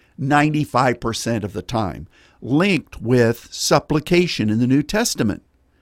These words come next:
So when you're partnering with God, we're spending time on behalf of what he wants to do,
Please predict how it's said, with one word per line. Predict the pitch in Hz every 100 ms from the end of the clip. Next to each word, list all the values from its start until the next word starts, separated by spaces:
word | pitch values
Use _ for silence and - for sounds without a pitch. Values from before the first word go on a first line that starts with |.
| _ _ _
So | - - 180 156 -
when | 143 131
you're | 123
partnering | - 208 240 233 233
with | 214 208
God, | 160 135 127 107
we're | 107
spending | - - 202 214 214
time | 185 185 160
on | 151
behalf | 139 139 143
of | 123 110
what | 120 104
he | 160 233
wants | 226 123 101 -
to | 90
do, | 71 71